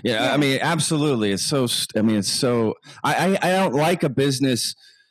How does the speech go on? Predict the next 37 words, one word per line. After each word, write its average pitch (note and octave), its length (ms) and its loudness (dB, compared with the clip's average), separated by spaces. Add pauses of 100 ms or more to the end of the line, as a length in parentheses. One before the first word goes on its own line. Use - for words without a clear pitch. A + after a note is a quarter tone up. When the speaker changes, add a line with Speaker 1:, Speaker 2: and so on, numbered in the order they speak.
Speaker 1:
leeching D3+ 840 2
off B2+ 420 2
another A#2+ 480 4
business. C3 720 0
And G#2+ 140 2
that's C3+ 200 -2
essentially D#3 560 0
what C3+ 220 0
these B2 180 0
delivery A#2+ 480 2
companies A2 540 -2
have F#2 160 -2
done. A#2 240 0
They've F#2 160 0
wedged G#2+ 400 0
themselves C#3 640 0
Speaker 2:
That's - 100 -6
right. C#3 80 0
Speaker 1:
in A#2+ 260 2 (400)
to E3 180 4
a B2+ 40 4
market B2 600 2 (460)
that, B2 340 0 (560)
you D3 160 0
Speaker 2:
Yeah. D3 60 2
Speaker 1:
know, A#2 440 2 (220)
they C3 140 0
just C#3 200 0
created D3 600 2
this A2 280 0
and A2+ 120 0
just A#2+ 160 -2
leeching D3+ 480 2
off B2 200 0
of C3 60 0
the A#2+ 80 0
customer A#3 560 2